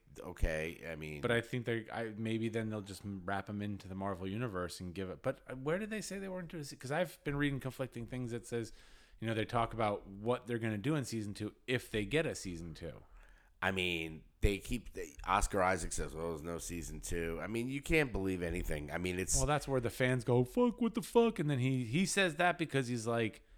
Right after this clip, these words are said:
Speaker 2: "I wanna be in demand." And then everybody's like, "We want no season two. Fuck that shit. We're season two." And then he goes, "Fuck, you pay me."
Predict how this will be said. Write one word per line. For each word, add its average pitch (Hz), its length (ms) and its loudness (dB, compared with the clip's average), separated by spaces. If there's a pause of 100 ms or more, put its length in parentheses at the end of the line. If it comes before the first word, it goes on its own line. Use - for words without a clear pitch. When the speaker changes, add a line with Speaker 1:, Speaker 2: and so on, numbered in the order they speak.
(800)
Speaker 2:
"I 120 120 8
wanna 123 200 6
be 117 160 2
in 110 120 2
demand." 151 580 4 (100)
And 120 260 2
then 127 120 4
everybody's 120 260 4
like, 117 180 2
"We 180 120 6
want 208 240 4
no 208 100 8
season 175 320 0
two. 208 200 -2
Fuck - 380 0
that 214 200 2
shit. 220 180 -2
We're 226 160 0
season 208 460 -2
two." 226 420 2
And 120 160 0
then 127 80 2
he 120 80 2
goes, 110 220 0 (400)
"Fuck, - 240 -8
you 110 60 -8
pay 151 180 -4
me." 120 180 -10